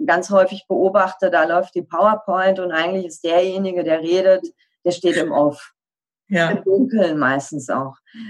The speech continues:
Speaker 1: Ähm, und wir Menschen haben uns ja auch verändert, was so unsere visuellen, unsere visuelle Aufmerksamkeit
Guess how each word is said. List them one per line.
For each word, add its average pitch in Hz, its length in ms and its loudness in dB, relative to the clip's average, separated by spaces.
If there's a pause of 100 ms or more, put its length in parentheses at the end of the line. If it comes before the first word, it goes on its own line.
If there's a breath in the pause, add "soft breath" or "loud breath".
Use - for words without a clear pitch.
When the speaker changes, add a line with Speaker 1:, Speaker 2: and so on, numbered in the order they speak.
(160 loud breath)
Speaker 1:
Ähm, 147 220 0
und 262 300 -4 (460)
wir 165 420 -2
Menschen 175 380 0
haben 175 140 2
uns 175 160 -4
ja 160 180 4
auch 160 160 -8
verändert, 180 580 2
was 160 200 -2
so 170 80 -2
unsere 156 640 2
visuellen, 175 880 0 (320 loud breath)
unsere 160 220 -4
visuelle 180 600 4
Aufmerksamkeit 170 1200 -2